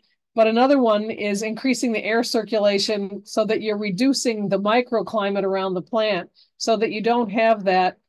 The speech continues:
warm, damp, or cool, damp, uh, microclimate around the plant. And you can do that with spacing, <clears throat> with road orientation, and then also using drip or trickle irrigation rather than i-, overhead irrigation to keep the leaves dry.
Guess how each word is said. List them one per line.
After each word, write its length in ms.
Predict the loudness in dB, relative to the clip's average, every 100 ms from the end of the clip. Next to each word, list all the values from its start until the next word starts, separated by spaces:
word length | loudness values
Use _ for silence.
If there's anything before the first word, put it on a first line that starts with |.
| _ _
warm, 600 | -4 0 2 2 -2 -8 -12 _ -16 -4
damp, 400 | -2 0 -2 -4
or 100 | -6
cool, 320 | 2 4 4
damp, 400 | 4 2 0 -6 _ _ -20 _ -20 -20 _ -10
uh, 240 | -6 -4 -6 -12 _ _ _ _ -16 -6
microclimate 640 | -4 -2 -2 0 0 0
around 320 | 0 0 -2
the 80 | -6
plant. 460 | -4 -2 -2 -4 _ _ _ _ -8
And 120 | -4
you 120 | -2
can 140 | -2
do 120 | 0 4
that 180 | 4
with 160 | 4 -2
spacing, 600 | -2 0 2 0 -2 -6 -20 -20 _ -6
<clears throat> 100 | 2
with 300 | 4 4 4
road 260 | 4 6
orientation, 800 | 6 4 2 -2 -2 -2 -2 -4 -4
and 140 | 0
then 140 | 0 0
also 360 | 2 2 2
using 400 | 0 -2 -4 -4
drip 220 | -4 -4
or 80 | -4
trickle 300 | -4 -2 0
irrigation 560 | 0 0 0 -2 -4 -2
rather 320 | 0 2 0
than 180 | -4 -6
i-, 100 | -10 -4
overhead 420 | -4 -2 -2 -2
irrigation 520 | -2 -2 -2 -4 -6 -12
to 60 |
keep 240 | -10 -10 -6
the 100 | -2
leaves 360 | -2 -2 -6
dry. 360 | -4 -4 -4